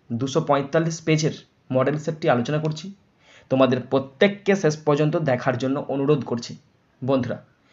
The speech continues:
তোমরা প্রত্যেকে শেষ পর্যন্ত মন দিয়ে ভালো করে শুনে নেবে এবং দেখে নেবে। শেষ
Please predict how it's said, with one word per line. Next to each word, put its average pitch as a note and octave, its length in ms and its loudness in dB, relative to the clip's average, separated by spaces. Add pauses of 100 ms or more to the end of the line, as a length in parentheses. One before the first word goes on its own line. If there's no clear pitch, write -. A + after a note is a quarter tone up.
(200)
তোমরা C#3 280 6
প্রত্যেকে G3+ 500 4
শেষ G3 160 4
পর্যন্ত F#3+ 220 6 (120)
মন E3+ 180 8
দিয়ে D#3+ 140 4
ভালো D#3 160 10
করে D#3+ 180 2
শুনে D3 220 4
নেবে E3+ 160 2 (320)
এবং C#3+ 160 6 (260)
দেখে B2+ 220 -2
নেবে। A#2 140 -4 (840)
শেষ E3+ 140 6